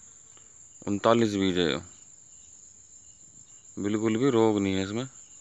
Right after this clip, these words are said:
बहुत बेहतरीन चल रहा, कोई रोग का नामो निशान नहीं है बिल्कुल भी।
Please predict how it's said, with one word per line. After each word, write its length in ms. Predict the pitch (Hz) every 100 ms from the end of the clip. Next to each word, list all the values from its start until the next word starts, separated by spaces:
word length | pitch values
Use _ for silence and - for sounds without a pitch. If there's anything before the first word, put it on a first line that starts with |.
| - - - 101
बहुत 180 | 110 117
बेहतरीन 420 | 120 107 98 98
चल 160 | -
रहा, 200 | 90 95 123 - - - - - - - - - - - - - - - - - - - - - -
कोई 200 | - 110
रोग 280 | 107 107 101
का 80 | 110
नामो 380 | 104 101 101 101
निशान 300 | 95 95 95
नहीं 260 | 98 92 92
है 140 | 98 110
बिल्कुल 360 | 95 90 90 87
भी। 180 | 90